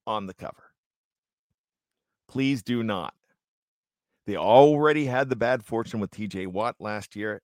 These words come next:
They cannot afford to have it again this year.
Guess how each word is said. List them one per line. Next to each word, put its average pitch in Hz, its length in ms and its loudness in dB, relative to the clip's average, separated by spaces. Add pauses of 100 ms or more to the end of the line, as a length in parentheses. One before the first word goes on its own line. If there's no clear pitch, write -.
They 87 160 -14
cannot 131 540 -8
afford 95 520 -8 (320)
to 95 100 -6
have 98 300 -4
it 98 160 -4
again 90 360 -6
this 101 220 -8
year. 92 300 -6